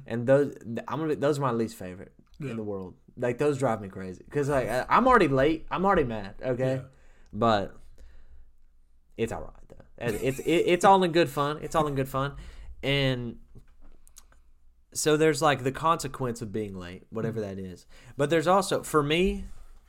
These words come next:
Speaker 1: I might be a little bit of a psycho. I immediately go to anger. Like, that's my first thought.
Speaker 2: Yeah.
Speaker 1: If I wake up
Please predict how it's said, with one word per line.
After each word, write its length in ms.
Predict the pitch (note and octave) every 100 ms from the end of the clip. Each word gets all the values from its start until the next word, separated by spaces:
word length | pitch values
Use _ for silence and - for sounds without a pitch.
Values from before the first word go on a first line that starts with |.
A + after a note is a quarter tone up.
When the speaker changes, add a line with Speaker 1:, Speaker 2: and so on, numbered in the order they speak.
| -
Speaker 1:
I 80 | A2
might 200 | C#3 C#3+
be 120 | D3+
a 40 |
little 200 | C#3+ D3+
bit 100 | D3
of 80 | C#3+
a 60 | A#2+
psycho. 580 | - C3 C#3+ E3+ E3 -
I 140 | C3 C#3+
immediately 640 | C3 C#3+ D3+ D#3 C#3 D3
go 220 | A#2 A#2+
to 140 | A2 -
anger. 300 | G#2 G2+ F#2+ -
Like, 160 | B2+
that's 220 | C3 C3+
my 100 | D3 B2
first 320 | B2+ A2+ -
thought. 280 | G#2+ E2+ - _ _
Speaker 2:
Yeah. 100 | C3 G2+
Speaker 1:
If 160 | A#2
I 100 | C#3
wake 280 | D3 D#3 C3+
up 340 | D#3 E3 E3